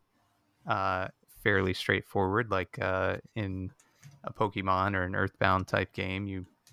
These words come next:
start off in your room, and then you have to make your way from there. And, uh, the mystery starts to unfold as you,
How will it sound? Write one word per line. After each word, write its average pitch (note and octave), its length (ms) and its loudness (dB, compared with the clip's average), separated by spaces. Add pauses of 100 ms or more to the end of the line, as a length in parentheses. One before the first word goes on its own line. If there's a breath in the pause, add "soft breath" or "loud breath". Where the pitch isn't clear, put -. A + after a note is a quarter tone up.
(180)
start - 260 0
off F#2 240 2
in F#2+ 120 0
your F#2+ 100 -4
room, G#2+ 400 0
and G2 160 -4
then F#2+ 260 -4 (140)
you G#2+ 140 -2
have F#2+ 160 -2
to F#2 280 -4 (540 soft breath)
make A#2 240 4
your A#2+ 140 6
way G#2+ 420 8 (160)
from A2 260 6
there. F2 460 6
And, F#2+ 480 0
uh, F#2 300 2 (360 soft breath)
the A#2+ 80 6
mystery C3+ 400 10
starts B2+ 400 10
to A#2 180 6
unfold A#2+ 540 4
as G2+ 240 4
you, G2+ 480 4